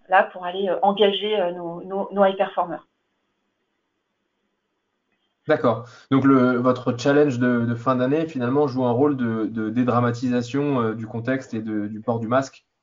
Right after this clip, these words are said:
Speaker 2: euh, qui, qui nous touche, euh, tous en cette rentrée.
Speaker 1: Oui, c'est vrai qu'il y a de ça aussi, de, de,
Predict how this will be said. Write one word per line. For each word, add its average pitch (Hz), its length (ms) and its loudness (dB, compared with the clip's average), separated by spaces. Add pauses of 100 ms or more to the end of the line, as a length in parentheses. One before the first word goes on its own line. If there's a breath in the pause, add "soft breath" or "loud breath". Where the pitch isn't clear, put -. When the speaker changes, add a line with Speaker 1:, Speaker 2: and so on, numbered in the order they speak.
(360)
Speaker 2:
euh, 101 600 -8 (100)
qui, 104 320 -14
qui 113 140 -16
nous 107 100 -10
touche, 123 340 -8
euh, 101 160 -2
tous 117 260 -8
en 110 60 -10
cette 110 180 -8
rentrée. 107 300 -10 (1160 soft breath)
Speaker 1:
Oui, 254 240 6
c'est 208 60 0
vrai 226 120 6
qu'il 233 80 0
y 185 80 4
a 190 40 -12
de - 40 -16
ça 220 100 2
aussi, 214 260 -2
de, 254 200 2
de, 180 580 0